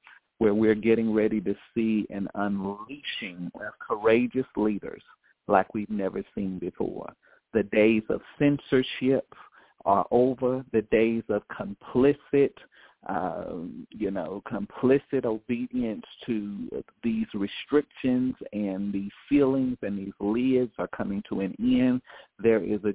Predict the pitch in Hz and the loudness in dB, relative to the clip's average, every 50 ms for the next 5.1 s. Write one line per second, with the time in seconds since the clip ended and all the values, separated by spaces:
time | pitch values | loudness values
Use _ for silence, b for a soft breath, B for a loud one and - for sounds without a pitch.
0 | - - 120 123 135 139 127 123 120 123 127 - - 110 107 107 - - - 123 | -2 -2 -2 0 0 0 0 0 0 -2 -4 -6 -4 -4 -4 -4 -4 -2 -2 -2
1 | - - 101 98 92 - 98 - - - 107 101 98 98 - - 107 101 101 101 | 0 2 2 2 4 4 4 2 2 0 -2 -2 -2 -2 -4 -2 -2 0 2 2
2 | 101 98 107 117 127 - - - - - - 123 110 107 104 - - - - - | 2 0 0 0 -2 -6 -8 -12 -10 -4 -2 -2 0 0 -2 -4 -8 -12 -16 -18
3 | - - _ _ _ _ _ _ - 104 101 98 - - - - - 123 117 117 | -18 -20 _ _ _ _ _ _ -2 0 0 0 0 -4 -10 -6 -2 2 4 4
4 | 117 117 120 120 120 120 123 - - - - _ - 113 - - - - - - | 6 6 6 6 4 2 0 -2 -8 -18 -8 _ -2 -2 -2 -2 -2 0 2 2
5 | - - | 2 0